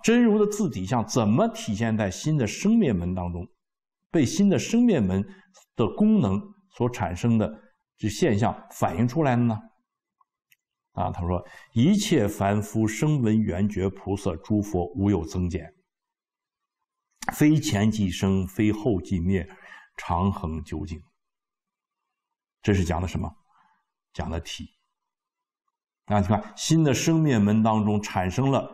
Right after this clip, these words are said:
十法界众生，一切凡夫六道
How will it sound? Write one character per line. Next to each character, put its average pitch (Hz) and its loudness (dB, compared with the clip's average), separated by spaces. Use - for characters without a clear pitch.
十 - -2
法 95 -4
界 92 -4
众 82 -10
生， 82 -12
一 113 0
切 104 -2
凡 87 -2
夫 95 -4
六 92 -2
道 80 -6